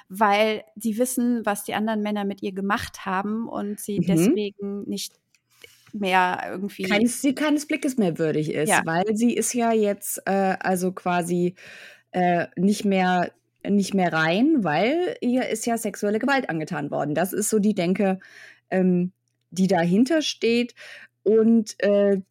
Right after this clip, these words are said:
Speaker 2: die auch im ganzen Buch irgendwie
Speaker 1: Das ist immer wieder
Speaker 2: nie
Speaker 1: Thema. Mhm.
Speaker 2: Ja, aber es wird nie problematisiert. Also es wird, es gibt nie den Moment, wo irgendwie gesagt wird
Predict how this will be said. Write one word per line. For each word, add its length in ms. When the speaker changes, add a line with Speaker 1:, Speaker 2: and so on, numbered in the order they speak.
Speaker 2:
die 240
auch 420
im 180
ganzen 500
Buch 500
irgendwie 840
Speaker 1:
Das 160
ist 180
immer 260
wieder 240
Speaker 2:
nie 180
Speaker 1:
Thema. 460
Mhm. 220
Speaker 2:
Ja, 320
aber 200
es 160
wird 220
nie 340
problematisiert. 1040
Also 180
es 180
wird, 260
es 180
gibt 220
nie 220
den 180
Moment, 520
wo 600
irgendwie 340
gesagt 520
wird 360